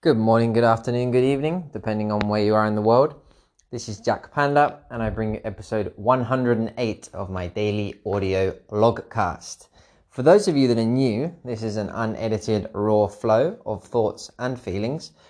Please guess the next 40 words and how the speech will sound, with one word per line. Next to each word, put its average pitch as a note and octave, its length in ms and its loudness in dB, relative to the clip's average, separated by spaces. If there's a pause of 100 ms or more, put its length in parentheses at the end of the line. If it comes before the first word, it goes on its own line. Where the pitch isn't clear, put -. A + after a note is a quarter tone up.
(180)
that - 140 -8
quite F3+ 180 6
often D#3 300 -2
take C#3 200 -4
us C3+ 220 -2 (140)
to A#2+ 100 -10
very A#2 360 0
insightful G#2 580 -6
places. A2+ 460 -2 (840)
Other C#3 200 4
times, B2 320 0
unfortunately, G#2 760 -4 (300)
the - 80 -10
rambling A2 380 0
takes G2+ 280 -6
us F2 120 -12
nowhere, B2 500 2 (240)
but B2+ 120 -4
there's C#3 140 4
always C3 560 2
some A2+ 200 -6
good G#2+ 180 -4
nuggets G#2 400 -4
along G2+ 240 -4
the G2 60 -6
way, F#2+ 340 -4 (280)
that G#2+ 140 -4
I - 60 -6
can G#2 160 -8
assure G#2+ 320 0
you. E2 220 -8 (960)
Ultimately, D#3+ 460 2
though, D3 340 2 (360)
that's - 260 -6
the A#2 100 -4
risk G#2+ 400 -4 (400)
of G2+ 140 -4
embracing G2+ 520 -2
the G2 80 -2
unknown F#2 480 -2